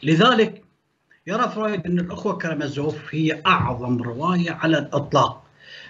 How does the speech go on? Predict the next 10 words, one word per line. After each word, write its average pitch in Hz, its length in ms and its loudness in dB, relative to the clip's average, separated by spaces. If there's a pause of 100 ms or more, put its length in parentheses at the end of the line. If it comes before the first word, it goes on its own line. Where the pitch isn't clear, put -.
بالفعل 208 640 4
أصبحت 170 540 -2
الرواية، 185 680 -4
آه، 110 720 -8
رواية 165 240 6
أخوة 180 320 2
كرامازوف 180 540 6
هي 143 180 4
مرجع 160 540 6
لفرويد، 185 580 0